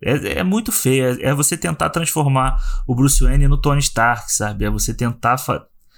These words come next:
emular um, um Robert Downey Júnior no Ben Affleck, que ele não tem esse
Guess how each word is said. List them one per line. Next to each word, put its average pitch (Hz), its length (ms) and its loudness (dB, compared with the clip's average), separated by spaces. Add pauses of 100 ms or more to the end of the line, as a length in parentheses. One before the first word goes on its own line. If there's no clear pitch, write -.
(140)
emular 123 480 2
um, 139 220 0
um 123 140 0
Robert 120 340 0
Downey 117 260 0
Júnior 123 280 0
no 135 80 2
Ben 120 160 0
Affleck, 139 360 0
que - 60 -8
ele 160 140 -4
não 196 180 -4
tem 226 480 -6
esse 123 380 0